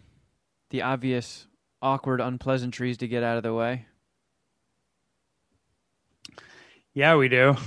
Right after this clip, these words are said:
Speaker 2: What, we have a ton of stuff to do, right? I,
Speaker 1: Yeah.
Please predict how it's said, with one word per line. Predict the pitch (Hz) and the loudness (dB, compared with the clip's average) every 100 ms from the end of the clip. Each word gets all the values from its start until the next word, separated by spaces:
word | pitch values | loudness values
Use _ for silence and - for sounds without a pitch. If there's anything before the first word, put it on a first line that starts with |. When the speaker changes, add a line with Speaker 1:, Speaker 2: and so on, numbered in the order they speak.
| - | 4
Speaker 2:
What, | 160 - - _ _ - 143 - - - | 4 4 -6 _ _ -20 -20 -20 -14 2
we | 139 | 4
have | 135 156 | 6 6
a | 131 | 6
ton | - 196 208 | 6 6 8
of | 147 | 6
stuff | - 127 - | 6 4 2
to | 123 | 0
do, | 120 110 - - 131 | 0 0 -4 -10 2
right? | 135 175 - - - _ _ _ _ _ _ _ - _ _ _ _ _ _ _ _ _ 147 | 4 4 2 -10 -20 _ _ _ _ _ _ _ -20 _ _ _ _ _ _ _ _ _ 6
I, | |
Speaker 1:
Yeah. | 151 | 8